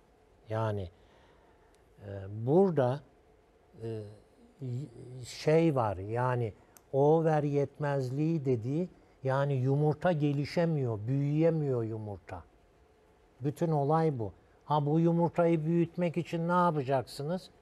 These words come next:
Önce bakın, bunun birçok sebebi olabilir. Onun için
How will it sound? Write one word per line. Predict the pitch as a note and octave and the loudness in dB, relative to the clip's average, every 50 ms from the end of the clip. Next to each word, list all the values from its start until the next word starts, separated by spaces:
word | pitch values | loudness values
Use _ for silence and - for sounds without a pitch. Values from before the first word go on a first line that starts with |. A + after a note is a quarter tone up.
| _ _ _ - - _ - | _ _ _ -20 -20 _ 0
Önce | D3 D3+ F3 F#3+ F#3+ E3+ C3+ C3+ C3 C3 C3+ - _ _ _ _ _ _ B2+ | 2 4 6 6 4 4 4 2 2 0 -2 -6 _ _ _ _ _ _ -2
bakın, | C#3 C#3 - - C#3 G#2+ F2+ - - _ _ _ _ _ _ - - - _ _ _ _ | 0 0 0 -2 -4 -6 -6 -10 -16 _ _ _ _ _ _ -20 -20 -20 _ _ _ _
bunun | C#3 D3 D#3+ F3 F3 D#3+ | 2 2 4 4 4 4
birçok | D#3+ G3+ G#3+ E3+ - - F3 D3 - - | 4 2 2 0 2 0 0 0 0 0
sebebi | - D3+ C3 A#2 B2+ A#2 G#2+ B2 | 0 0 0 2 0 0 2 2
olabilir. | A#2 A2 A2 G2+ G#2 G#2 F#2 F#2 F#2 F2+ F#2+ F2+ - - | 2 2 0 0 -2 -4 -4 -6 -8 -10 -10 -12 -10 -8
Onun | C3+ C#3 C#3+ D#3 E3 D#3 | -6 -4 -2 -2 -2 -4
için | - - - D#3+ D#3 | -4 -6 -6 -6 -6